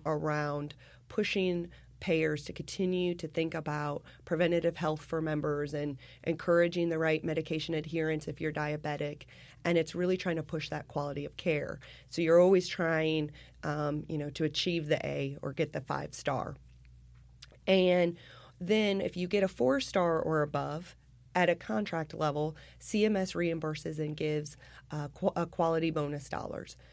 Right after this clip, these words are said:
And those quality bonus dollars are then fed into the bids that are used to try and, um, to set our benefits,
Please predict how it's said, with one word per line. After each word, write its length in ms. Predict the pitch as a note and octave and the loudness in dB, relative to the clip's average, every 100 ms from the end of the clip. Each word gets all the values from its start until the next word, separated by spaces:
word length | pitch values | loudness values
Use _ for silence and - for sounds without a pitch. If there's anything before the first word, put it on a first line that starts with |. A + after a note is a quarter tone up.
| - - | -12 -2
And 80 | |
those 140 | F#3+ G#3+ | 0 0
quality 340 | - G3 G3 | 4 6 6
bonus 400 | F#3+ G#3 A#3+ A#3 | 4 2 2 0
dollars 400 | - D#3+ D#3 D#3 | 0 0 2 0
are 160 | D#3+ D#3 | -2 0
then 300 | E3 F3 F3+ - | 0 0 -2 -8
fed 340 | - F3 F3 | -2 4 4
into 840 | F3 F#3 F#3 - E3 D#3 D#3 D3 D3 - - - | 4 2 -2 -2 0 0 0 -2 -6 -16 -20 -2
the 100 | F3 | -2
bids 760 | D3+ F3+ E3+ C#3+ D3+ - - - - - - | 2 4 4 4 -2 -8 -14 -18 -20 -20 -4
that 180 | E3+ D#3 | 0 4
are 140 | D#3 | 4
used 800 | D3+ D#3+ F3 E3 D#3 D#3+ - - - | 2 0 0 0 0 -4 -8 -16 -10
to 140 | - | -6
try 540 | F#3 - E3+ E3 E3 E3 | -4 0 2 2 0 -2
and, 400 | E3 D#3+ D#3 D#3 - | -2 0 0 -2 -4
um, 340 | D#3 D#3 D3+ - | -4 -4 -6 -8
to 100 | - | -10
set 280 | E3+ F3+ E3 - | -4 0 0 0
our 100 | D#3 | 0
benefits, 800 | D#3+ D#3+ E3+ F3 E3 - - | 0 0 0 0 0 -2 -12